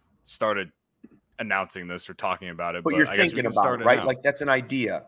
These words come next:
Speaker 2: that's floating
Speaker 1: Yeah.
Speaker 2: around.
Speaker 1: So next Friday is the last, uh, Friday one twenty game of the year at Wrigley. Uh, so, uh, what I'm gonna do, you know how we had the White Sox tailgate, and now we're having this Bears tailgate. We didn't do anything for the Cubs this year.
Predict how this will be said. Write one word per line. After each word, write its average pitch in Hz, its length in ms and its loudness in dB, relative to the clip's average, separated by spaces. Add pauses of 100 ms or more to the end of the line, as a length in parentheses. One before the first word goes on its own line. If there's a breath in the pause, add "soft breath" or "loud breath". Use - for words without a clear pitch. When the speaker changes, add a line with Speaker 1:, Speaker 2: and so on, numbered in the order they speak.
Speaker 2:
that's 156 140 -12
floating 123 360 0
Speaker 1:
Yeah. 175 160 6
Speaker 2:
around. 104 320 2 (420)
Speaker 1:
So 139 640 2 (200)
next 147 240 0
Friday 123 480 6
is 110 140 -6
the 117 140 -6
last, 117 580 2
uh, 107 680 -2
Friday 117 400 2
one 120 240 -2
twenty 107 320 -6
game 104 260 -4
of 98 100 -4
the 95 100 -6
year 92 280 -2
at 87 60 -8
Wrigley. 87 560 -8 (120)
Uh, 87 340 -6
so, 95 200 -8
uh, 92 260 -6
what 104 200 -2
I'm 113 140 0
gonna 110 180 -2
do, 92 460 -6 (100)
you 113 80 -10
know 117 100 0
how 117 140 4
we 113 100 -2
had 113 120 0
the 117 80 -2
White 110 260 2
Sox 101 220 -6
tailgate, 98 340 -2
and 95 80 -8
now 98 140 -4
we're 104 120 0
having 104 140 0
this 98 140 -6
Bears 98 320 -4
tailgate. 92 320 -4
We 101 80 -6
didn't 117 220 -4
do 113 120 -2
anything 104 240 -6
for 90 80 -12
the 87 80 -10
Cubs 87 260 -8
this 87 220 -14
year. 87 220 -8